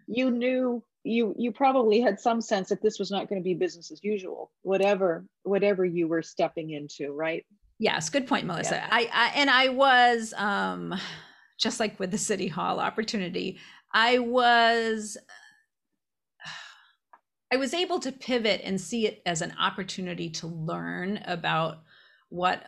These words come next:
Speaker 2: unfortunately is probably the future of higher ed, mergers and closures, and this consolidation process. Um, I think I would not have applied in January if I thought it was going to merge, uh, with B U, right? But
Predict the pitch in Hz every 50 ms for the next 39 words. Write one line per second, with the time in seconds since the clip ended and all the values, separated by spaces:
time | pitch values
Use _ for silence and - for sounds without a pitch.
0 | - - 180 185 190 - 240 240 240 - 190 180 165 175 175 175 170 175 - -
1 | 165 - - 185 170 180 170 170 175 175 170 165 165 - - - - - - 170
2 | 165 160 - 160 - 147 - - - - - - - - 165 160 165 170 170 156
3 | - - 170 165 160 - 156 147 147 - - - - - 147 160 165 196 170 160
4 | - - 185 170 160 170 170 170 170 170 165 175 175 165 - - 160 160 156 -
5 | 156 - - 160 - - - - - - - - - - - 185 180 175 175 170
6 | 175 175 175 185 190 - - - - - - - - - _ - 214 202 208 -
7 | 254 254 254 - - 190 170 165 185 175 170 170 170 175 180 196 208 226 254 -
8 | 208 196 175 - - - - - - - - - - 247 233 254 277 311 349 403
9 | 440 453 440 415 392 262 - - - 220 226 220 208 208 208 208 202 196 196 208
10 | 208 214 214 - 214 214 226 233 254 262 277 285 302 311 311 311 302 294 294 277
11 | 240 226 214 - 202 190 226 - 214 208 196 190 - - 190 190 - - 185 180
12 | - - 180 180 - - - 85 85 90 135 92 - 175 175 170 160 - - -
13 | - - 175 175 - - - 175 175 175 170 - - - - - - - - 190
14 | 196 190 - - - - 220 208 190 190